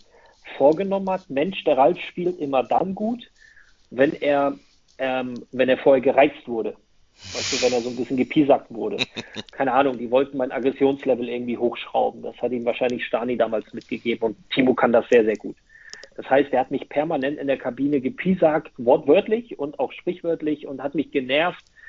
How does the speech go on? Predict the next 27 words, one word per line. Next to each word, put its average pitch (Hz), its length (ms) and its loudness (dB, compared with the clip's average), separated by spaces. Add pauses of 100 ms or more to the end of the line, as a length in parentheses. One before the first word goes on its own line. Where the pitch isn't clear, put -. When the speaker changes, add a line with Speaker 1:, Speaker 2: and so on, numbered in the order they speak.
(420)
Speaker 1:
dass 135 140 -6
ich, 131 160 -2 (320)
boah, 117 260 -4
ey, 127 140 2
jetzt, 123 200 -2 (140)
ey, - 180 -2
schon 156 180 4
der - 240 0
Halsmaul, 170 680 4 (240)
so, 180 180 6
und 160 380 0
dann 170 180 2
gehst 175 240 -2
du 175 60 -4
schon 165 220 -2
mit 156 120 -6
so 165 60 -2
einer 151 140 0
gewissen 151 300 -4
Grundaggressivität 135 920 -4
aufs - 180 -2
Feld. 110 280 -10 (280)
Speaker 2:
Mhm. 101 320 -8 (1400)
Speaker 1:
Hoffenheim 170 800 -2 (400)
war 123 80 -4
eine 127 180 -6
Ausnahmesituation, 113 1040 -2